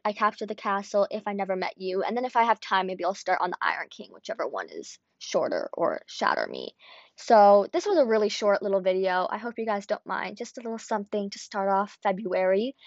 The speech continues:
which is co-, guess what's coming up soon? Valentine's Day is coming up soon. Uh-huh, uh-huh, which means I'll probably release a romantic, um, a romance recommendations video.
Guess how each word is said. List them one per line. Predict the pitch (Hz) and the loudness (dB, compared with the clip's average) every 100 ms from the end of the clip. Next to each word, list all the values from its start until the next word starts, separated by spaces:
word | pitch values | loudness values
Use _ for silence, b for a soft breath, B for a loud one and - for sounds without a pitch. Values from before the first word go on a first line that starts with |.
| B B - | B B -8
which | 208 - - _ _ - | -6 -6 -16 _ _ -20
is | |
co-, | - 247 - _ - | -10 -8 -8 _ 2
guess | 226 - | 2 2
what's | 233 | -10
coming | - 240 254 | -4 2 2
up | 277 | 0
soon? | - 208 226 - _ b b _ | 0 2 0 -6 _ b b _
Valentine's | 208 208 254 294 247 208 202 | -4 2 4 2 -2 -2 -2
Day | - 190 | 0 0
is | 196 | 0
coming | 226 190 190 | -6 -4 -4
up | 190 | -6
soon. | - 185 190 - - | -4 -2 -2 -6 2
Uh-huh, | 226 226 220 233 | 2 4 2 4
uh-huh, | 226 226 220 240 294 - | 2 4 4 4 2 -8
which | - 202 | -12 -6
means | 202 196 | -6 -4
I'll | 185 | -6
probably | - - 320 220 190 180 | -6 0 2 2 -2 -2
release | 185 190 214 - - _ _ - | -4 -6 -10 -16 -20 _ _ -2
a | 202 | 0
romantic, | 185 175 185 190 190 202 269 - 226 196 - - | 0 -2 0 0 2 0 -2 -6 -4 -4 -6 -4
um, | - 98 92 - - _ - | -2 -2 -4 -12 -18 _ -2
a | 196 | 0
romance | 196 233 285 208 185 - - - - _ - | 6 6 6 2 -2 -6 -18 -20 -20 _ -6
recommendations | 190 196 185 - - 190 | -4 -4 -4 -4 -4 -8
video. | - 113 90 58 | -4 -2 -2 -4